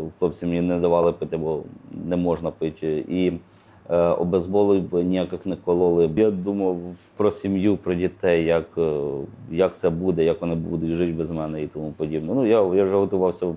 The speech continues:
померти. Втрачав свідомість, приходив, втрачав, приходив, втрачав, приходив. І так я не знаю, скільки, скільки раз. Ляпаси мені по, по лицю давали, щоб я не засинав. Після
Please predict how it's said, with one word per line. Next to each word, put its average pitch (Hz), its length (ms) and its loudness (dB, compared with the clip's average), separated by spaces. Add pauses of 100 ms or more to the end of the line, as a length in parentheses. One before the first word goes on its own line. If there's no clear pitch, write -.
померти. 85 540 -2
Втрачав 101 340 2
свідомість, 87 580 -2
приходив, 82 480 2
втрачав, 87 500 -2
приходив, 78 480 -2
втрачав, 80 280 -6
приходив. 78 480 -4
І 78 100 -10
так 85 220 0
я 82 140 0
не 82 120 -4
знаю, 78 200 -8
скільки, 76 540 -10 (140)
скільки - 380 -4
раз. 76 280 -2
Ляпаси 120 340 -2
мені 101 220 0
по, 80 640 2 (640)
по 92 80 0
лицю 90 320 2
давали, 85 400 4
щоб 76 220 -8
я 76 280 -2 (480)
не 80 80 -6
засинав. 82 600 -2 (240)
Після 113 800 2